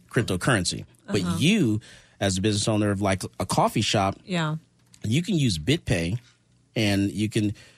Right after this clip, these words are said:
Speaker 1: go to that website, BitPay, set up an account, and then you can start accepting cryptocurrency, accept Bitcoin, when someone wants to buy something inside your business, and then that way you can get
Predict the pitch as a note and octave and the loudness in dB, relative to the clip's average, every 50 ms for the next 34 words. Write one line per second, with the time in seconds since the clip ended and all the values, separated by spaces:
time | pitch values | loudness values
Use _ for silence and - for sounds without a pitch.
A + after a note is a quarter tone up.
0 | _ _ - A2+ A2+ B2+ C#3+ D3+ A#2+ D3 D#3 C#3+ - - G2+ G2 F#2 F#2 A#2+ C3 | _ _ 0 2 4 4 4 4 2 2 0 0 0 0 0 -2 -2 -2 -2 -2
1 | C3+ - - A#2 G2 G2 G2 - A2+ A2+ A#2+ - E3 D3+ - - - D#3 B2+ G2 | -2 0 0 0 2 2 0 0 0 0 0 -2 -4 -4 -4 -2 -2 0 0 0
2 | F#2 G2 - - - - _ _ _ _ _ - A#2 A2 A2+ A2 G#2 G2+ G#2 A#2+ | -2 -4 -6 -12 -16 -20 _ _ _ _ _ -2 0 2 2 2 2 2 2 0
3 | C3+ - D3 B2 - - - A2+ A2+ F#2+ - - - B2+ G#2 - - A2 G2+ F#2 | 0 0 -2 -4 -4 -2 -2 -2 -2 -2 -4 -2 -2 -2 -2 -2 -2 -2 -2 -2
4 | - B2 G#2+ - - G2 F2+ - - - G3+ A3 A3 F#3+ - - F#2+ F2+ F2+ G2 | -2 -2 -2 -2 -2 -4 -4 -2 -2 0 0 0 0 0 0 -2 -2 -2 -2 -4
5 | A2 - - F#2+ F#2 - - A#2 G2+ - F#2 G2 D3+ F3 - - A#2 G2+ F#2 F2+ | -6 -10 -14 -10 -6 -2 -2 -2 -2 -2 -2 -2 -2 -2 -2 -2 -2 0 0 0
6 | F2+ F#2 G2 - - - _ _ _ _ - G2+ F#2+ F#2+ - A#2+ A2+ A2 G#2+ G#2 | 0 -2 -2 -6 -10 -20 _ _ _ _ -6 -4 -2 0 0 0 2 2 2 2
7 | G#2 G#2+ - - G2+ G#2+ G#2 G#2 A2 - A#2 A2 G#2+ - A2+ G#2 G2 G2 F#2+ - | 0 0 0 0 0 2 2 2 2 0 -2 -2 -2 -2 -2 0 0 0 -2 -2
8 | A2 G2 F#2+ F#2 - - - G2 G2+ C#3 E3+ B2 G#2 F2 D2+ F2 E2+ F2 - - | -2 0 -2 -2 -4 -6 -2 2 2 4 4 4 2 0 0 -2 -4 -4 -6 -8
9 | - _ _ _ _ _ _ _ _ - G#2 G2 G2 G2 F#2+ G2 G2+ - - D#2 | -12 _ _ _ _ _ _ _ _ -2 0 0 2 2 0 0 -2 -4 -4 -4
10 | F#2+ G2 F2 G2 G#2 F#2 F2+ G2 F#2+ - - G2 F#2 F2 - | -2 -2 0 0 0 0 0 -2 -2 -4 -4 -4 -4 -4 -4